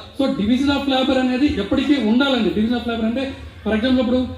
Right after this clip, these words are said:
ఐఏఎస్ ఉంటాడు, ఒక ఐపీఎస్ ఉంటాడు, ఒక కానిస్టేబుల్ ఉంటాడు. నేను నువ్వు ఈక్వల్ అనుకుంటే,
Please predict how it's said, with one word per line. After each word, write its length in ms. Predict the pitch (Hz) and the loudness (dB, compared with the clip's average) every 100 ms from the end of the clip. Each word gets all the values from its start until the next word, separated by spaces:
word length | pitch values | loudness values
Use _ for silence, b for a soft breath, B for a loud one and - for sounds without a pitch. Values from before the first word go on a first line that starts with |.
| - - | -12 -2
ఐఏఎస్ 340 | 202 254 254 | 4 4 4
ఉంటాడు, 300 | 240 220 214 226 | 2 2 2 2
ఒక 160 | 214 | 0
ఐపీఎస్ 440 | 220 220 254 226 226 | 0 2 2 2 0
ఉంటాడు, 180 | 233 | 0
ఒక 100 | 226 | -2
కానిస్టేబుల్ 500 | 208 226 226 262 233 | 0 0 2 2 0
ఉంటాడు. 300 | 226 220 175 - - 175 | 0 0 -2 -6 -8 -2
నేను 260 | 214 262 | 0 2
నువ్వు 220 | 247 226 254 | 2 0 0
ఈక్వల్ 400 | 240 240 254 240 | -2 0 0 0
అనుకుంటే, 680 | 233 240 226 226 262 - | 0 0 0 -2 -2 -6